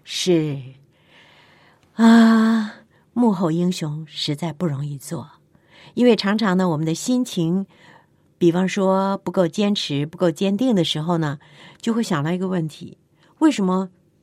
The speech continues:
我老是做幕后英雄呢？嗯，这一路走来呢，在这个幕后英雄的主题之下，我们看到好多幕后英雄是被天上的爸爸纪念的，而且非常赐福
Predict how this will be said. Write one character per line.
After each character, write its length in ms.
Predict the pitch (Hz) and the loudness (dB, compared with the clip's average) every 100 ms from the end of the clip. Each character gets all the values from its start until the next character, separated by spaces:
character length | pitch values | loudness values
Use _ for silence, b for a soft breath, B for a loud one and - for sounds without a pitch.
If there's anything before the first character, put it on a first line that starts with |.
| _ | _
我 100 | - | -2
老 160 | 269 147 | 0 -2
是 160 | 143 | -6
做 160 | 202 240 | -2 -2
幕 240 | 226 277 | 0 -2
后 180 | 208 196 | 0 0
英 220 | 175 226 | 0 -2
雄 320 | 254 - 135 143 | -4 -6 -4 -2
呢？ 220 | 233 277 _ _ _ _ _ _ | -4 -6 _ _ _ _ _ _
嗯， 240 | 220 202 156 _ b b b b b | 2 2 2 _ b b b b b
这 120 | 269 | 2
一 120 | 254 | 4
路 160 | 269 349 | 4 4
走 180 | 185 131 | 2 -4
来 220 | 131 127 | -4 0
呢， 240 | 190 294 - _ _ _ _ _ _ _ _ | 2 2 -2 _ _ _ _ _ _ _ _
在 180 | - 214 | -2 -2
这 100 | 190 | 0
个 140 | 185 | 0
幕 160 | 180 196 | 2 2
后 140 | 196 | 2
英 180 | 185 208 | 2 2
雄 180 | 208 165 | 0 -2
的 120 | 175 | -2
主 160 | 170 127 | -2 -6
题 160 | 156 | -4
之 120 | 135 180 | -4 -4
下， 220 | 233 196 B B | -4 -6 B B
我 80 | 165 | 0
们 100 | 170 | 0
看 160 | 208 | 0
到 140 | 180 156 b | -4 -6 b
好 220 | - 165 | -8 -4
多 160 | 165 190 | 0 0
幕 180 | 220 196 | 0 0
后 140 | 180 | 0
英 180 | 180 185 | 2 0
雄 240 | 180 143 | -2 -6
是 200 | 151 196 | -4 -8
被 240 | 185 180 - b b | -2 -2 -4 b b
天 220 | 247 247 | -2 -2
上 160 | 233 | -2
的 80 | 180 | -4
爸 180 | 180 220 | -2 -4
爸 140 | 165 | -4
纪 260 | 151 - 240 | -10 -2 0
念 300 | 190 170 135 | 2 0 -2
的， 60 | 139 - _ b b b | -12 -20 _ b b b
而 140 | 214 | -2
且 100 | 196 | -2
非 180 | 180 277 | -4 -4
常 220 | 202 180 | -2 -4
赐 260 | - - 214 | -4 -4 -4
福 220 | - | -4